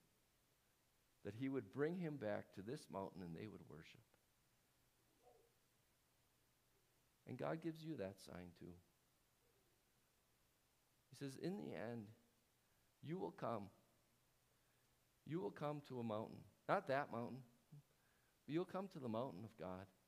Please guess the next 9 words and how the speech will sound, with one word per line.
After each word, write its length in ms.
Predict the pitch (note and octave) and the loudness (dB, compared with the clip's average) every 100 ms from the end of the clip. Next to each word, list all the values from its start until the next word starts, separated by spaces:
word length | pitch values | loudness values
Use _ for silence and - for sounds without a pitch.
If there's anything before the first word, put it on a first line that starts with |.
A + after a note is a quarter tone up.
| _ _ - _ _ _ _ _ _ _ _ | _ _ -20 _ _ _ _ _ _ _ _
of 80 | A2 | -8
heaven. 240 | C3+ D#3+ - - - - _ _ _ - _ _ _ _ _ - - A2+ | -4 -4 -6 -14 -20 -20 _ _ _ -20 _ _ _ _ _ -20 -14 -6
You 140 | F3+ | -6
too 300 | - - - - | -4 -4 -4 -6
will 240 | - - | -8 -8
worship." 280 | F#2 - - - _ _ _ _ _ _ - - _ _ _ _ _ _ _ _ - - - | -8 -10 -16 -18 _ _ _ _ _ _ -20 -20 _ _ _ _ _ _ _ _ -20 -20 -6
That's 320 | - F#3+ - D3+ | 0 0 0 -2
your 160 | D3 | -2
sign 420 | D3 C#3 D#3+ - | -2 -4 -4 -6